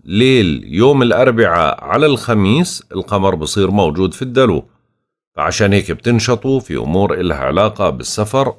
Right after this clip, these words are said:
أو أمور إلها علاقة باتصالات بعيدة مع أشخاص خارج البلاد، أو يعني بتشعروا برغبة في التفاهم مع أحبائكم. يوم مناسب أو فترة مناسبة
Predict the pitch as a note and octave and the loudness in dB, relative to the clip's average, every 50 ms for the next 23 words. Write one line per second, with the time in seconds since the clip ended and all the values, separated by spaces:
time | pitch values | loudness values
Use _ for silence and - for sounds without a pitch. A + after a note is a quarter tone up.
0 | - A#2 C3+ D3+ C3+ F#2+ - - _ _ _ _ _ _ _ - - F2 F2 F#2+ | -2 0 0 2 0 0 -4 -8 _ _ _ _ _ _ _ -12 -8 -4 -2 0
1 | G2+ G#2 G2+ - - D#2+ D2+ - - C#2 D#2+ F#2 G#2 G2+ G2+ - F2 D2+ C#2+ D2 | 2 2 0 0 -2 -6 -6 -4 -4 -2 0 2 0 0 0 -2 -4 -2 -2 0
2 | G#2 G#2+ A#2+ A#2+ - - A#2+ G#2+ - A2+ A2 G#2+ A2+ A#2+ A#2+ A2 G#2+ F#2 D2 C#2 | 0 0 0 -2 -4 -6 -8 -6 -2 0 2 4 4 4 4 2 0 -2 -2 -2
3 | D#2 F#2 A2 A2+ A2 A2+ C3 D3+ D3 A#2 C2+ - - B1 - - - G2 G#2 F#2 | 0 2 2 2 4 4 2 0 0 -2 -4 -4 -6 -10 -14 -10 -6 -4 -4 -4
4 | - - G#2+ A2 G#2 G#2 F#2 E2 E2 D#2 C#2 C#2+ D2+ E2 G2+ A2+ B2 D3+ D#3 C#3+ | -2 -2 0 2 2 2 2 0 -2 -4 -4 -4 -2 2 2 4 4 2 0 -2
5 | - _ _ _ _ _ _ _ _ _ _ _ _ _ - D3 F3+ G3 G3+ G3 | -8 _ _ _ _ _ _ _ _ _ _ _ _ _ -2 0 2 4 2 2
6 | F3+ - - - _ _ _ _ _ _ _ _ _ _ _ _ _ _ _ - | 0 -2 -6 -12 _ _ _ _ _ _ _ _ _ _ _ _ _ _ _ -8
7 | G2 A2 A2+ A2 A2+ A#2+ B2 B2 C3 A#2+ - - _ _ D3+ D3 - - B2 G#2 | -4 -2 0 2 2 2 4 4 2 2 0 -4 _ _ -4 -2 -2 0 2 2
8 | A#2 B2 A#2+ A#2+ G#2 F2 G2 G#2+ A#2+ B2 G#2+ G2+ F#2+ G2 G#2+ A2 A2 G#2+ A2 G2 | 2 4 4 2 2 2 2 4 4 2 2 0 0 2 2 4 4 4 2 2
9 | - - A2 G#2+ G#2+ - A2 F#2+ G#2+ A2+ A2 G#2 F2 F#2+ G2+ G2+ F#2 F#2 G2+ F#2 | -2 -4 -8 -8 -6 -4 -4 -2 0 2 2 2 2 2 0 2 2 2 2 0
10 | E2 C#2 C2+ F2 - - F#2 D#2+ C#2 C2 D2+ C#2 A#1+ G#1 - _ - - - - | 0 -2 -4 -6 -4 -4 -6 -6 -6 -4 -4 -4 -4 -4 -8 _ -20 -20 -20 -20
11 | _ _ _ _ _ _ _ _ _ _ _ - A2 B2+ B2 A2 E2+ D2 C2 B1+ | _ _ _ _ _ _ _ _ _ _ _ -4 0 2 4 4 2 2 0 -2
12 | D2 D#2+ F#2+ G#2 A2 G#2 - B2 C3+ C3 C3+ - _ _ - G#2+ - - - F2 | -2 2 2 2 2 2 2 0 -2 -2 -4 -8 _ _ -16 -16 -14 -14 -14 -12
13 | - - G2+ G2 F2 D#2 D#2 D#2+ G2 A2 A#2 G#2+ - B2+ B2 A#2 C3 C#3 B2 | -8 -4 -2 -2 0 0 0 0 2 2 0 0 0 -2 0 0 0 0 0